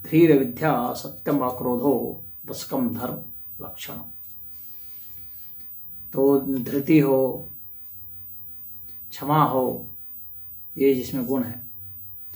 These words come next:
जो इंद्रियों का दमन कर सकता हो, यानी हमारी जो कुत्सित विचार हैं उसका जो दमन कर सकता है, कुत्सित भावनाओं का जो दमन कर सकता है,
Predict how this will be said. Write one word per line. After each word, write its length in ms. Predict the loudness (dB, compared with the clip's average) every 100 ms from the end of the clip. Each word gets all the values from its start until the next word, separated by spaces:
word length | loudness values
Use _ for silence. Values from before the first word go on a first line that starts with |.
| -14 -14 -14 -14 -8
जो 240 | 0 4 4
इंद्रियों 500 | 4 4 6 6 6 0 -8 -10 -4
का 100 | 0
दमन 300 | 2 4 4
कर 120 | 2
सकता 380 | 0 -6 -4 0
हो, 200 | 2 2
यानी 200 | 2 0
हमारी 320 | 0 0 2
जो 480 | 2 2 2 0 -8 -12 -12 -6
कुत्सित 380 | -6 -2 -2 -2
विचार 420 | -2 2 4 4
हैं 240 | 0 -6 -10 -14 -14 -12
उसका 300 | -12 -6 -2
जो 100 | 0
दमन 300 | 0 0 0
कर 140 | -2 -8
सकता 440 | -8 -10 -4 -2
है, 160 | 0 -4 -6 -12 -12 -12 -14 -14 -16 -14 -14 -14 -14 -14 -14 -14 -14 -14 -14 -14 -14 -14 -16 -14
कुत्सित 640 | -14 -12 -12 -12 -8 -8 -6
भावनाओं 420 | -4 2 4 4
का 120 | 4
जो 80 | 0
दमन 280 | 0 0 0
कर 100 | -2
सकता 440 | -6 -10 -8 -8
है, 200 | -8 -10